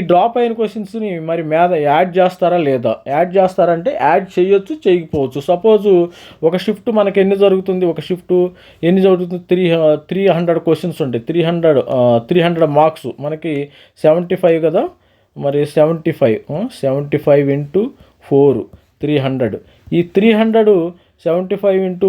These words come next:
ఫోర్ త్రీ హండ్రెడ్ కదా, మనకి already ఒక క్వశ్చన్ తీసేశారన్నారు. ఒక, ఒక షిఫ్ట్లో ఒక క్వశ్చన్, for example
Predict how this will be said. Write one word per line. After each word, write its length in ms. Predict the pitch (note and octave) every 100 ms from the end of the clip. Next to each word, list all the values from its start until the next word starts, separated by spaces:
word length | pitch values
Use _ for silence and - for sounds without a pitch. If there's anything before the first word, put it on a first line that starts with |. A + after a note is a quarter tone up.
| F#3
ఫోర్ 240 | F3 F3+ F#3+ E3 D#3+ E3+
త్రీ 100 | E3+
హండ్రెడ్ 260 | D#3+ E3+ E3
కదా, 120 | E3+ C4 G3
మనకి 280 | G3+ G3 F#3 E3+ E3+ - - D#3+
already 280 | A3+ A#3 F#3+
ఒక 120 | F#3+ F#3+
క్వశ్చన్ 260 | G3+ B3+ A3+
తీసేశారన్నారు. 680 | A#3 A3+ A3 G#3 E3+ E3 C#3+ D#3
ఒక, 80 | D3+ C#3+
ఒక 100 | E3 -
షిఫ్ట్లో 360 | G#3 - A3+ G#3+
ఒక 120 | F#3 F3+
క్వశ్చన్, 240 | F3 F#3 D#3
for 100 | F3 F3+
example 440 | F3+ A3 G#3+ G3+